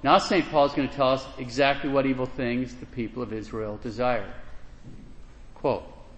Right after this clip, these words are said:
"Neither become ye idolaters, as some of them, as it is written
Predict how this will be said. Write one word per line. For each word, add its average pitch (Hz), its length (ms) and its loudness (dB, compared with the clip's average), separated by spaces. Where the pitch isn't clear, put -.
"Neither 196 300 8
become 180 360 4
ye 165 60 6
idolaters, 135 880 2
as 117 120 -4
some 147 200 6
of 123 140 2
them, 113 380 0
as 123 180 2
it 139 100 0
is 131 160 0
written 110 400 -2